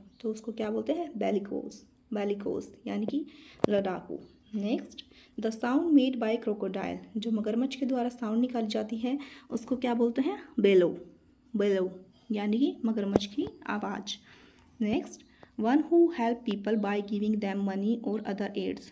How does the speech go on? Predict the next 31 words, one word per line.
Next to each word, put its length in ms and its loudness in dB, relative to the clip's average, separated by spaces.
ऐसा 300 -2
कोई 320 2
जो 420 4
दूसरे 420 0
व्यक्तियों 380 -2
की 140 -2
शा-, 360 -2
सहायता 420 -4
करे 300 0
पैसे 340 -2
देकर 300 2
या 140 0
कुछ 300 -6
और 320 2
सुविधाएं 480 0
देकर, 300 0
तो 120 -4
उसको 220 -6
क्या 180 -2
बोलते 300 -4
हैं? 200 0
Benefactor, 800 -4
Benefactor 800 -2
दान 400 2
देने 300 0
वाला। 320 -8
Next, 360 0
a 60 0
person 500 2
who 240 4
gains 340 4